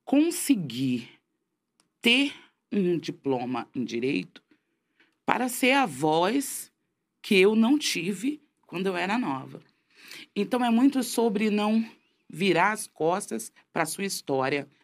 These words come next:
pra sua essência. É como dizer assim, "Ó, agora eu tô aqui pra poder ajudar uma faida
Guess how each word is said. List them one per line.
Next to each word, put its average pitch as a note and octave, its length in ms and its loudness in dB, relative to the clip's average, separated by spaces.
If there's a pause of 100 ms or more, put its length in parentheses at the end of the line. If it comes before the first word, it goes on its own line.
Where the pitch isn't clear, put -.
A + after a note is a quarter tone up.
(140)
pra D3 140 -4
sua D#3 220 -6
essência. C#3 580 -8 (840)
É E3 120 4
como G3+ 640 4 (340)
dizer E3+ 440 2
assim, G3 300 0
"Ó, D#3+ 200 2
agora D3 360 0
eu F3+ 80 0
tô F#3+ 200 -2
aqui F#3 400 -2
pra F3 180 -4
poder E3+ 480 0 (400)
ajudar D#3 840 0 (340)
uma G#3+ 220 2
faida E3 640 -2